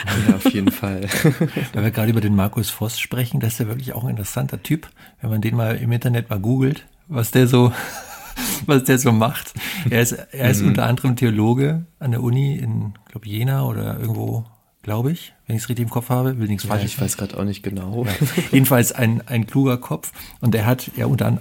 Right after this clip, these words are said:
Speaker 2: anderem auch das Vorwort geschrieben und da ist mir ein Satz hängen geblieben,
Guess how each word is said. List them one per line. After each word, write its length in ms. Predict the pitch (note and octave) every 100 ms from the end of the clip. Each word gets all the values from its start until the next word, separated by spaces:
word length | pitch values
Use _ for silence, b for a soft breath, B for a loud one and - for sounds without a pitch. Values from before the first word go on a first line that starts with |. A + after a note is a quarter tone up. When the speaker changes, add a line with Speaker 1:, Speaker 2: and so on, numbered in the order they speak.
| -
Speaker 2:
anderem 420 | A#2+ D#3 C3 A2
auch 160 | G#2
das 180 | - F#2+
Vorwort 400 | - D3 B2 F#2+
geschrieben 420 | - - - G#2
und 140 | A#2 G2
da 60 |
ist 120 | F#2+ A2
mir 80 |
ein 120 | G2 G2
Satz 260 | G2+ -
hängen 180 | G#2+ A2
geblieben, 440 | A2+ G2 F#2+ G#2